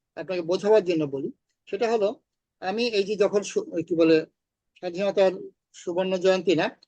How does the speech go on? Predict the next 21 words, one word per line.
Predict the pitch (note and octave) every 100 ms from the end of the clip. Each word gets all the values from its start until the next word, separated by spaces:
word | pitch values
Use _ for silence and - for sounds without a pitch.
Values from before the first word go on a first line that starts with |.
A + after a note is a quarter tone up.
| _
বঙ্গবন্ধুর | D#3+ F3+ F#3 G3 G3
শতবর্ষ | G#3 F3+ G3 G3+ G3
পালিত | A3+ F#3+ F3+ F3+
হচ্ছে, | E3+ E3 B3+ - _ _ -
তখন | F#3+ A#3
আমি | A#3
একটা | A#3 A3
বইয়ের | F3+ G3 A#3+
প্রচ্ছদ | A#3 G3+ G3 A#3
দেখলাম | G#3 G#3 G#3 F#3+
দশই | F3+ E3+ G#3+
জানুয়ারির | G3 F3+ E3+ E3
ছবি। | - D#3 C3 - _ _ _ _
সেই | G#3 G#3+
ছবিতে | - G#3 A3 A3
আপনি | G#3+ G3
জানেন | F#3 G3+
দশই | F#3 - G3+
জানুয়ারি | G3 G3 F#3
যখন | F#3 F#3
বঙ্গবন্ধু | E3+ E3+ E3+ E3+ F3